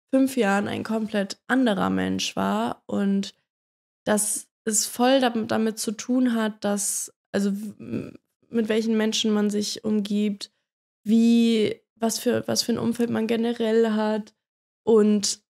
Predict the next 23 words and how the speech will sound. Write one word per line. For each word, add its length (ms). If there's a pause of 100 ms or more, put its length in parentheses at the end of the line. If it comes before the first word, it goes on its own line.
(640)
sogar 260
in 100
welcher 280
Stadt 380
man 260
wohnt, 260
in 140
welchem 260
Bezirk. 600 (120)
Also 220
es 120
hat 140
wirklich 480 (460)
immer 220
was 120
mit 120
dem 140
Umfeld 380
zu 160
tun, 420
wie 140
man 220
dann 260